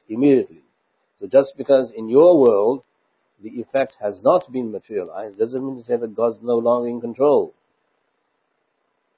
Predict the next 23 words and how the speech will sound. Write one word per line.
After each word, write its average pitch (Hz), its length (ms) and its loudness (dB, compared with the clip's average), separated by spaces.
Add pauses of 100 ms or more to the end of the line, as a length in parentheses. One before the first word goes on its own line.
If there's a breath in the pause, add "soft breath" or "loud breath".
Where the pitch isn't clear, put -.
(680)
That's 101 280 -6 (680)
how 95 240 -4
you 104 260 -12
see 113 480 -4
this 127 400 -8 (520)
through 107 140 -12
the 104 60 -6
lens 104 340 -4
of 98 180 -12
Iman. 113 520 2 (1080)
If 156 200 -8
you 147 100 6
see 180 300 0
it 180 180 2
with 131 140 0
the 131 80 2
lens 131 320 4
of 104 160 -6
Kufr, - 300 4 (340)
which 120 200 -6
is 110 100 -8
what, 113 200 2 (720)
uh, - 100 -12